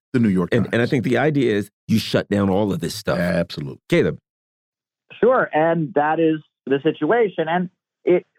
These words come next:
Speaker 3: we really do have to acknowledge that we're in a period where there's a lot less secrecy and a lot less privacy than there used to be. With the means of communication the way they operate now, it is much easier for secrets to slip out and be made public. Um,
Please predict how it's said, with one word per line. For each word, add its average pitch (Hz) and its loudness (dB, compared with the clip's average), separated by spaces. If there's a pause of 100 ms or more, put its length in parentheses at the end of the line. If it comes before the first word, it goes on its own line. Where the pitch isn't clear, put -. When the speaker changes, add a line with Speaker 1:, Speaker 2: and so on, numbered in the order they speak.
(100)
Speaker 3:
we 180 4
really 208 2
do 214 -2
have 170 0
to 165 -2
acknowledge 151 0
that 139 2
we're 143 2
in 170 -2
a 180 -6
period 131 0
where 123 0
there's 120 -2
a 123 0
lot 120 0
less 131 -2 (140)
secrecy 123 0
and 113 0
a 107 0
lot 110 0
less 113 -2 (100)
privacy 110 0
than 98 0
there 98 2
used 98 -2
to 95 0
be. 82 0 (240)
With 113 2
the 120 -2
means 165 2
of 170 -2
communication 139 0
the 123 0
way 120 2
they 131 0
operate 117 -2
now, 101 0
it 123 0
is 117 0
much 131 -2 (140)
easier 131 0
for 120 2 (140)
secrets 127 0 (160)
to 113 2 (140)
slip 135 0
out 123 -2 (120)
and 98 0
be 113 2
made 110 0
public. 123 -4 (500)
Um, 127 0